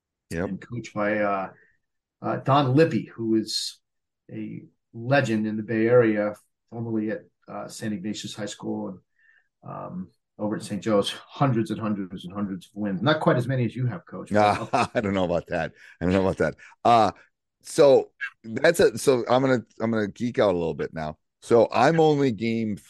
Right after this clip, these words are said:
Speaker 1: three, and it's really hard on game three to do the analytic. Like, you can, but the numbers aren't, I mean, the patterns haven't started to establish. The,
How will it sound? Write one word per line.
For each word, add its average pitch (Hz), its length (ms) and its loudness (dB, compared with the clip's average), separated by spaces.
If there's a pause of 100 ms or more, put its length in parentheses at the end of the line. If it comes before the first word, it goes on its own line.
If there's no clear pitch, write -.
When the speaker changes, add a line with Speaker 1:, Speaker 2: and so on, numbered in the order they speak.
Speaker 1:
three, 104 640 0 (380)
and 104 120 -2
it's 113 220 -4
really 277 240 2
hard 127 420 2
on 92 140 -2
game 90 300 -4
three 92 640 0 (400)
to - 160 -12
do 95 240 0
the 87 160 2
analytic. 76 540 -2
Like, 104 260 2
you 110 100 -6
can, 151 580 -4 (560)
but 104 140 -2
the 113 80 4
numbers 117 420 2
aren't, 92 240 -2 (480)
I 98 80 -6
mean, 98 360 -6 (720)
the 85 80 -4
patterns 131 420 2
haven't 104 300 -2
started 98 280 2
to 90 80 -4
establish. 85 640 -4
The, 80 680 -8